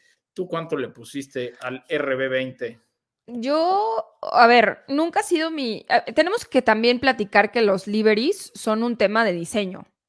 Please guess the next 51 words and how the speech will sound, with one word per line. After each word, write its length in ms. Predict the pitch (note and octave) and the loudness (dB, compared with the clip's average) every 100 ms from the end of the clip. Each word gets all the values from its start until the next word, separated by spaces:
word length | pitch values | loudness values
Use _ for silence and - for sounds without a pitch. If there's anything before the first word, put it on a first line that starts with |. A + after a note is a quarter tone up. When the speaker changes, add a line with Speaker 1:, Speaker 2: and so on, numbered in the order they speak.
| _ - | _ 2
Speaker 1:
Sí, 80 | |
Speaker 2:
¿no? 160 | G3+ G#3+ | 4 4
Speaker 1:
sí, 80 | E3+ | 2
sí, 180 | E3+ C3 | 0 -2
sí, 160 | C#3+ | -6
cien 160 | C3+ E3+ | -4 2
por 100 | A3 | 2
ciento. 180 | A3 D3 | 2 2
Speaker 2:
Eh, 40 | |
aunque 320 | D3+ C4 A#2+ | 2 0 0
sí 80 | - | 2
Speaker 1:
Y, 60 | D#4 | 2
y 40 | |
el 140 | D4+ E4+ | 0 -2
que 80 | |
Speaker 2:
alcanzamos 500 | F4 F4 E4+ D#4+ G3+ | -6 2 2 4 4
a 40 | F#3+ | 4
Speaker 1:
manda 160 | D4 G3+ | 4 4
Speaker 2:
ver 40 | G#3 | 4
Speaker 1:
es 60 | |
el 60 | G3 | 0
Speaker 2:
algunos 220 | D4 D#3 | 0 -2
Speaker 1:
patrocinador. 840 | D3+ C#3 - B2+ B2+ C3+ A#2+ - _ | -2 -2 -4 -6 -6 -6 -8 -20 _
Speaker 2:
Claro, 400 | - G#3+ A3+ G3+ - - _ | 2 6 6 4 0 -18 _
y, 300 | A#3 B3+ A#3+ - A2 | -4 -2 -2 -6 -8
y 140 | C4+ | -4
aunque 220 | C4 C4 | -4 -6
sí 100 | B3 | -6
alcanzamos 480 | D4 D#4+ A4+ A#4+ A4+ | -6 -6 -10 -10 -6
a 80 | D4+ | -2
ver 140 | B3 | 0
a 60 | C4+ | 0
veces 240 | C#4 D4+ | -2 -6
unos 180 | D4 D#4 | -12 -10
pequeños 580 | - - G3+ A#3+ A#3+ - _ | -10 -8 -8 -8 -10 -16 _
cambios, 720 | - G3+ G#3 A3+ B4 - _ _ _ | -2 -2 -2 -6 -8 -16 _ _ _
eh, 320 | F#3+ F#3 E3+ - | -8 -6 -6 -10
en, 200 | - F3+ - | -10 -10 -10
en 160 | F3 | -12
el 180 | F3 F3 | -12 -10
coche, 400 | - G3 G3 D#4 C#5 _ _ _ _ | -4 -4 -2 -6 -6 _ _ _ _
no 280 | A#3 B3+ C#4 | -4 0 0
van 120 | D#4+ | 0
a 100 | A3 | -2
ser 260 | - G#3+ | -2 -4
totalmente 600 | A3 G#3+ G#3+ G#3+ G3+ G3+ | -2 -2 -2 -2 -4 -4
expuestos 580 | G3 - - F#3+ - A3+ - | -6 -6 -4 -4 -2 -4 -4
hasta 260 | F#3 F#3 | -6 -4
las 240 | F3 F3 - | -4 -4 -8
prácticas 640 | - G3 G3 A#3 B3 - | -4 -4 -4 -6 -6 -6
y, 300 | A#3 A3+ - | -6 -6 -8